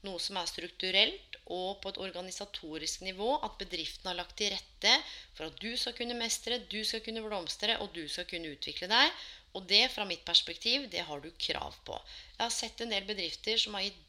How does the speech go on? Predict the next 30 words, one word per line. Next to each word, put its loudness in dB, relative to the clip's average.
beng, 2
for -6
å -4
si 0
det -2
rett -2
ut, -2
når -8
folk -8
har -4
startet 0
opp, -2
så -2
har 0
de -10
blitt -6
kastet -4
ut -8
i 0
det, 6
og -6
noen -2
har -4
selvfølgelig -4
håndtert 0
det, 8
mens -6
andre -4
har -6
virkelig 0